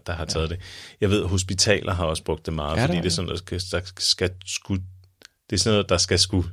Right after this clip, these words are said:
Speaker 1: stå tændt
Speaker 2: Ja.
Speaker 1: i mange timer ad gangen, uden at, uden at gå i stykker og sådan noget, ikke? Det betyder bare, at det er super høj kvalitet.
Speaker 2: Ja.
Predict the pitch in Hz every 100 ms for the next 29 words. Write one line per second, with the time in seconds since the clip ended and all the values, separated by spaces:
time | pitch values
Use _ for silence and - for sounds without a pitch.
0 | - - 92 92 117 110 - - - -
1 | - 117 101 90 87 98 104 98 98 92
2 | 90 82 87 90 87 90 82 80 - 92
3 | 87 87 85 - 85 90 87 82 76 85
4 | 90 92 - 90 80 80 78 80 - 92
5 | 85 80 - - - 82 87 -